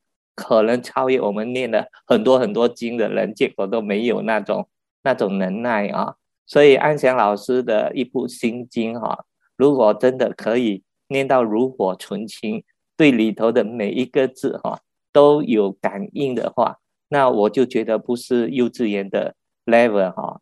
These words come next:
能，能够念出那种自在，念出那种不会颠倒梦想，能够念出了那种，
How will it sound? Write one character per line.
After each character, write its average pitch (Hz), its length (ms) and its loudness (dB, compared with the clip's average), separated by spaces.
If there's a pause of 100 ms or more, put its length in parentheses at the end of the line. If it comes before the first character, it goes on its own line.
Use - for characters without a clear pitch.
能， 120 220 0
能 117 100 2
够 135 160 2
念 139 320 0
出 - 260 -4
那 139 140 -2
种 101 320 -6 (400)
自 151 160 2
在， 123 360 2
念 143 260 0
出 143 160 0
那 135 180 -2
种 107 320 -6 (100)
不 139 140 0
会 135 140 6
颠 135 240 0
倒 104 160 -2
梦 123 320 -8
想， - 260 -4 (300)
能 127 180 2
够 151 180 4
念 147 300 2
出 139 180 0
了 113 220 -2
那 - 160 -4
种， 104 340 -4